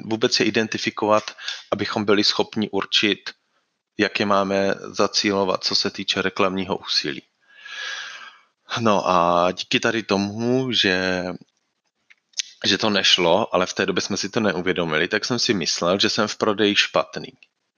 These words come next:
Protože jsme ne-, nedělali takový, takový obrovský posun, jaký jsme, jaký jsme plánovali. A takže já jsem se rozhodl, že si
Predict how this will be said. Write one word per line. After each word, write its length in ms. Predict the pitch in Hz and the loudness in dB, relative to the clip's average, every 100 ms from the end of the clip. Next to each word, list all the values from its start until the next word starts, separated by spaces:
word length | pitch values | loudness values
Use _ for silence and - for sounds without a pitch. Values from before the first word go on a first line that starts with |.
| _ _ _ _ _ | _ _ _ _ _
Protože 800 | 95 98 110 101 113 110 110 110 - | -4 0 2 2 2 0 0 -2 -8
jsme 260 | - 123 | -2 0
ne-, 120 | 120 117 107 107 | 2 0 -4 -4
nedělali 480 | 107 107 104 104 | -2 2 2 2
takový, 520 | 104 - 107 104 101 95 | 0 -4 -2 0 -2 -2
takový 520 | 104 - 104 104 95 | -4 -2 -2 0 -2
obrovský 540 | 95 95 - - 101 | -4 -4 -2 -2 -2
posun, 640 | - - - 98 95 95 95 | -4 -2 0 2 0 -2 -2
jaký 400 | 92 85 - 90 | -2 -2 -4 -4
jsme, 680 | - - 90 87 87 85 87 - _ _ _ _ _ | -2 -2 -2 -2 0 -2 -6 -16 _ _ _ _ _
jaký 300 | 85 - 98 | -6 -4 -4
jsme 240 | - - 87 | -2 -4 -4
plánovali. 680 | 90 78 73 76 71 65 - - _ - - - - - - | 0 0 0 -2 -4 -6 -8 -16 _ -20 -20 -14 -12 -10 -8
A 80 | - | -2
takže 240 | 107 127 | 0 2
já 100 | 120 | 0
jsem 160 | - 123 | 0 0
se 140 | - | 0
rozhodl, 680 | 67 85 82 98 127 127 95 | -2 -4 -4 -2 -2 -2 0
že 140 | 95 | 0
si 200 | - | 0